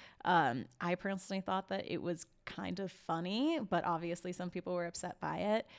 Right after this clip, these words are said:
And then my favorite, well, there's even more, but my favorite incident of hers that happened online was with Noah Schnapp, the young kid from Stranger Things.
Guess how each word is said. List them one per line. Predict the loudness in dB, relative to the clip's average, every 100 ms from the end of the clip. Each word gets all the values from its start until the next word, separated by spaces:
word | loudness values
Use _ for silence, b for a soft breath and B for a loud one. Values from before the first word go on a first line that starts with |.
| B B
And | 0
then | 4 6
my | 4
favorite, | 0 -2 2 4 2 2 2 0 -6 -20 _ _ _ _ _ _ _ 2
well, | 4
there's | 6 4
even | 4 2
more, | 0 -4 4
but | 6 8
my | 6
favorite | 4 2 2 4 4 4 4 2 -6 _ 0
incident | 2 2 2 0 0
of | -4 -2
hers | 0 0 0 -2
that | -2 2
happened | 2 2 -2 -2
online | -2 0 -2 -2 -4 -6 B B B -4
was | 2 4 4 2 -2
with | -2 2
Noah | 4 6 6
Schnapp, | 4 2 4 4 2 -2
the | 0
young | 2 2 2
kid | 2 2 2
from | -2 -4
Stranger | -2 0 0 0
Things. | 2 4 6 6 4